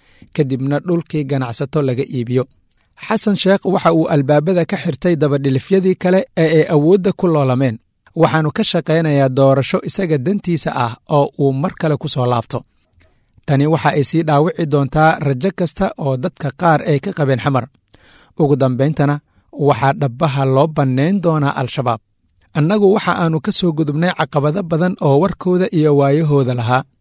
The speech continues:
Marar badan ayaanu run ahaantii si weyn u dhibaatoonnay, balse marna maanan isdhiibin. Waanu dhaawacannay, waanu xanuunsannay, waanu gaajoonnay,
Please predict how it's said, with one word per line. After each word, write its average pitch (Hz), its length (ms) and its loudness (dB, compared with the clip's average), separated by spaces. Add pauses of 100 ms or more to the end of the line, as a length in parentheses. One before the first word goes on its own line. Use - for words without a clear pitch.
(360)
Marar 143 320 2
badan 139 280 0
ayaanu 135 380 2
run 135 220 0
ahaantii 143 580 -2
si - 180 -2 (100)
weyn 151 300 -2
u - 140 -2
dhibaatoonnay, 127 720 -2 (680)
balse 139 440 -2
marna 156 340 -2
maanan 156 400 -2
isdhiibin. 127 540 -4 (840)
Waanu 147 300 2
dhaawacannay, 127 680 2 (760)
waanu 151 280 4
xanuunsannay, 127 680 -2 (720)
waanu 156 340 2
gaajoonnay, 123 640 0